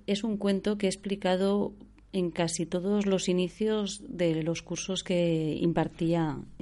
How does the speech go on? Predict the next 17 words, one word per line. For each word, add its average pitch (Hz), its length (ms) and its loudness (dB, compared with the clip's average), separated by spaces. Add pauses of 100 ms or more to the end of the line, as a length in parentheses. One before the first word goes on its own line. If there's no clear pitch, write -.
(180)
en 160 120 2
una 165 120 4
escuela 151 320 0
de 143 60 0
adultos. 202 520 0 (1200)
Y 202 280 4
es 220 120 2
un 220 360 4
cuento 208 420 2
que 190 160 0
creo 202 240 0
que 175 840 2 (140)
nos 175 240 0
puede 196 240 0
servir 196 360 0
a 165 120 -2
todos 208 480 -2